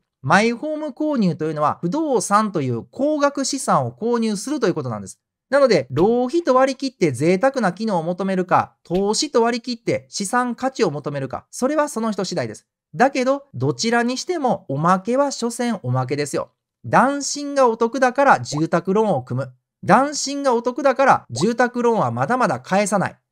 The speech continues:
こんな感じでおまけを前面に出して意思決定するなんて、僕からするともうありえない話です。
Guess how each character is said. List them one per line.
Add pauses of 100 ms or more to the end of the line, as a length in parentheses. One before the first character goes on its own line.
こ
ん
な
感
じ
で
お
ま
け
を
前
面
に
出
し
て
意
思
決
定
す
る
な
ん
て、
僕
か
ら
す
る
と
も
う
あ
り
え
な
い
話
で
す。